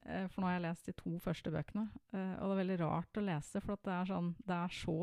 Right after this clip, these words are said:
ubehagelig at jeg klarer egentlig ikke å lese det. Jeg sitter og tenker at, «Åh, det her orker jeg ikke lese.» Eh,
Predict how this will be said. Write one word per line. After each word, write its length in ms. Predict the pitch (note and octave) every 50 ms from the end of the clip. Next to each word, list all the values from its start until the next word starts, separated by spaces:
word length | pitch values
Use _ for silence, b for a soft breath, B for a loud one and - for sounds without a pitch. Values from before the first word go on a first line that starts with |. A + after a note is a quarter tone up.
| -
ubehagelig 560 | - E3 D#3 C#3+ C#3+ E3 D#3+ D#3 E3 G3 A3
at 220 | - - F#3+ - -
jeg 60 | - -
klarer 240 | - D#3+ D3+ D#3 - -
egentlig 320 | D3+ D3 D#3 D#3+ - F3 -
ikke 100 | - F#3+
å 60 | E3+
lese 240 | D3 C#3 - - G#3
det. 160 | C4 C4+ G#3
Jeg 80 | F#3 - -
sitter 180 | F3+ - - F#3+
og 60 | -
tenker 320 | F#3+ E3+ D3 - - E3 E3+
at, 80 | -
«Åh, 140 | F3 E3+ -
det 120 | - F3 E3
her 100 | D#3+ -
orker 240 | E3 D3+ - - -
jeg 60 | -
ikke 100 | - E3+
lese.» 260 | D#3+ D#3+ - - B3+ - B B B B B B B B B B B B B B B B
Eh, 800 | - F3+ F3 F3 F3 F3 F3 F3 F3+ F3 F3 F3 F3 F3 F3 F3